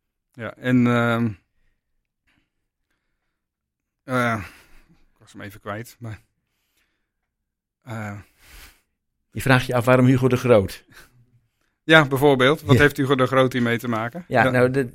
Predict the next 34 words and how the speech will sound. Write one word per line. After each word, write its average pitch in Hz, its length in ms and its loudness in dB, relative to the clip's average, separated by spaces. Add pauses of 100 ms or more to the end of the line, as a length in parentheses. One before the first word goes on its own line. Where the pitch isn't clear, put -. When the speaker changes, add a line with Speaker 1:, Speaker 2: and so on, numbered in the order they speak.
Speaker 2:
ja, 127 200 -6
dat, 135 240 -6
dat, 156 140 -16 (260)
dat 131 240 -12
is 123 140 -16
eigenlijk 117 200 -6
een 113 60 -10
soort - 280 -10
persoonlijke 120 420 -4
ontdekkingsreis 107 720 -4
eigenlijk. 95 480 -8 (580)
Eh, 98 200 -8
ik 110 80 -8
ben 113 280 -4
in 104 320 -8
tweeduizend 120 580 -2
ben 107 80 -4
ik 104 100 -10
hier 104 300 -4
be-, 92 240 -12
beroepen 107 320 -4
als 95 120 -10
predikant. 101 720 -6 (800)
En 107 120 -10
de - 60 -8
eerste 139 260 -4
tien 131 160 0
jaar 120 240 2
ben 113 120 2
ik 110 100 -6
hier 110 200 -2
altijd 107 380 -10
vreselijk, 123 500 -6
eh, 101 440 -10